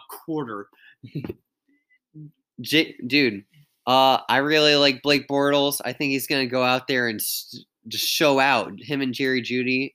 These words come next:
Speaker 2: I bet they
Speaker 1: Oh.
Speaker 2: have a connection from day one.
Speaker 1: Yes, sir.
Speaker 2: But, um, this is actually a pretty close game, which wa-, I thought surprising, especially with Drew Lock coming out of the game.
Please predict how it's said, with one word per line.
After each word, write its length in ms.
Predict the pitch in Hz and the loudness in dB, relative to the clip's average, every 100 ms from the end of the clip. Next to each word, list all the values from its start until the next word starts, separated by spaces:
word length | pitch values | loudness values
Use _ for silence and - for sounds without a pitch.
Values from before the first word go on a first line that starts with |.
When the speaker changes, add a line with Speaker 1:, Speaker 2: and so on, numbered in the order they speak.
| - | -10
Speaker 2:
I 60 | 113 | -4
bet 40 | 226 214 | 0 0
they 60 | 117 | 0
Speaker 1:
Oh. 40 | |
Speaker 2:
have 160 | 117 110 | -2 -2
a 140 | 110 | -4
connection 480 | - 117 117 - 117 | -6 -6 -6 -6 -8
from 200 | 110 110 | -8 -2
day 180 | 113 117 | 0 0
one. 300 | 127 131 92 _ | 2 0 -2 _
Speaker 1:
Yes, 240 | 127 110 - | -10 -8 -6
sir. 320 | 151 131 131 | -4 -2 0
Speaker 2:
But, 100 | 131 | 2
um, 420 | 127 120 110 110 _ _ - _ _ _ _ - | 2 2 -2 -6 _ _ -20 _ _ _ _ -4
this 120 | 135 | 0
is 60 | |
actually 380 | 147 143 - 127 | 2 0 0 0
a 40 | 113 | 0
pretty 240 | 131 117 | 0 -2
close 340 | - 117 110 | 0 -2 -2
game, 240 | - 110 104 | -2 0 0
which 200 | 98 - | -4 -6
wa-, 100 | 107 - | -6 -2
I 140 | 107 | -2
thought 240 | 113 110 95 | 0 0 -2
surprising, 500 | - 107 104 98 98 | -6 -4 -4 -4 -6
especially 500 | - 117 113 120 101 | -2 -2 -2 -4 -4
with 80 | 87 | -4
Drew 200 | 101 98 | -4 -2
Lock 260 | 92 107 | -2 -2
coming 260 | 113 113 113 | -4 -2 0
out 100 | 113 | 0
of 60 | |
the 80 | 113 | 0
game. 300 | 113 113 120 | 0 0 -2